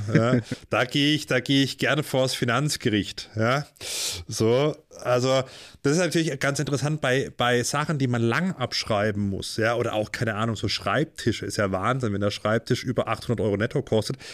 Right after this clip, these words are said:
Speaker 1: muss ich den über dreizehn Jahre abschreiben, ja, also, das ist ja schon Wahnsinn, dann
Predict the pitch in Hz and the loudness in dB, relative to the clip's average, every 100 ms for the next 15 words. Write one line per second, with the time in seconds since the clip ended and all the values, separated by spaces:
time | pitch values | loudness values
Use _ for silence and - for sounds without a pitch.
0 | - - 113 120 110 110 - - 120 - | -10 -2 0 2 2 0 -2 -2 -2 -2
1 | 107 101 110 135 - - - - 82 - | -2 0 0 0 -2 -4 -6 -4 -4 -6
2 | - - - - 101 110 113 101 107 - | -10 -20 -12 -2 0 2 0 0 -2 -4
3 | - 101 104 127 107 95 120 110 95 101 | -6 -2 0 0 0 0 0 0 -2 -4